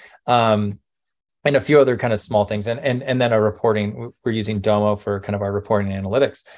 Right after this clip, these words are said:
So we basically deployed that. So we're very much in build mode for, you know, for this year and then probably for next year. And so, like, one of the things that, you know, I'm having conversations with the team is we start to think about what does your next year look like?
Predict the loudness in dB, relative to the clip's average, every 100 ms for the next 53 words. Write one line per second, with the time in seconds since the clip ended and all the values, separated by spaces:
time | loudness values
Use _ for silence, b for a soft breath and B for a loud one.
0 | B 0 4 4 6 2 2 -2 -2 -2
1 | -6 0 2 4 0 -2 -4 -4 -4 0
2 | 0 2 0 -2 -8 -8 -6 -2 -2 0
3 | 2 0 -2 -2 -2 -2 B B -6 -4
4 | -2 -2 4 2 4 4 4 2 -2 -4
5 | 2 4 4 0 -6 -6 -6 -10 -12 -12
6 | -14 b b b -2 0 0 2 4 2
7 | 0 -2 0 -2 0 -2 -2 -6 -8 -8
8 | -4 -4 -4 -4 -2 -2 -4 -4 -6 -4
9 | -6 -8 -8 -10 -10 -12 -2 0 0 -4
10 | -6 -2 -4 -4 -10 -8 -6 -4 0 0
11 | 0 -4 -4 -6 -6 -6 -4 -4 -4 -4
12 | -4 -6